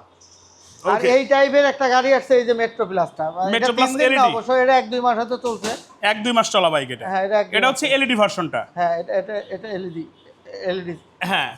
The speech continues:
Speaker 2: চলো আমরা এটার দাম জেনে নেই। আপনার ফিক্সড প্রাইস কত দেওয়া আছে এটার? এটা
Speaker 1: এক লাখ ঊনচল্লিশ আছে, আছে দাম, এক লাখ ঊনত্রিশে দিয়ে দেবো এটা।
Speaker 2: এক লাখ ঊনচল্লিশ আছে, এক লাখ ঊনত্রিশ, মানে দশ হাজার ডিসকাউন্ট করে দিবেন।
Speaker 1: দশ হাজার ডিসকাউন্ট।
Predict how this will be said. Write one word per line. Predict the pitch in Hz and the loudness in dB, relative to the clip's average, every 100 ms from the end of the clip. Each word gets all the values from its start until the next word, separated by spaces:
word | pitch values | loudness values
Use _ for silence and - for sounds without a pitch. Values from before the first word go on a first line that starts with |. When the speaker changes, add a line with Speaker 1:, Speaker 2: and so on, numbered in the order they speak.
| - | 0
Speaker 2:
চলো | 240 | 2
আমরা | 262 269 | 2 2
এটার | 269 240 | 2 4
দাম | 247 262 | 2 4
জেনে | 262 254 | 2 4
নেই। | 233 269 | 2 0
আপনার | 220 240 233 | 0 0 -2
ফিক্সড | 247 - | -6 -2
প্রাইস | 262 254 | -2 -2
কত | 247 226 | 0 2
দেওয়া | 196 165 | 2 0
আছে | 170 | -4
এটার? | 147 120 _ _ _ _ _ _ _ _ _ _ _ _ _ _ _ _ _ _ _ _ _ _ _ _ _ | -6 -10 _ _ _ _ _ _ _ _ _ _ _ _ _ _ _ _ _ _ _ _ _ _ _ _ _
এটা | 214 | 0
Speaker 1:
এক | 214 254 262 | 2 4 4
লাখ | 269 269 - - 233 | 4 0 -10 -6 -2
ঊনচল্লিশ | 262 262 269 262 254 | 0 2 2 2 0
আছে, | 233 269 269 202 196 | 2 0 0 -6 -4
আছে | 202 240 226 | -2 2 2
দাম, | 202 160 190 | 2 -2 -6
এক | 240 | -4
লাখ | 226 240 | -4 -6
ঊনত্রিশে | 226 202 220 | -6 -8 -4
দিয়ে | 202 185 | -4 -4
দেবো | 160 | -6
এটা। | 135 110 _ _ | -8 -12 _ _
Speaker 2:
এক | 175 202 240 | -4 0 2
লাখ | 262 262 | 2 2
ঊনচল্লিশ | 262 277 285 277 262 | 0 0 0 0 2
আছে, | 247 247 | 0 2
এক | 302 269 | 2 2
লাখ | 269 269 | 0 0
ঊনত্রিশ, | 277 240 220 | -2 -2 -4
মানে | 226 226 | -4 0
দশ | 226 | 0
হাজার | 233 262 | 2 0
ডিসকাউন্ট | 240 247 254 | 0 -2 0
করে | 233 214 | 2 2
দিবেন। | 170 143 | 2 -2
Speaker 1:
দশ | 185 | -2
হাজার | 196 190 | -2 -4
ডিসকাউন্ট। | 160 - 127 | -8 -14 -18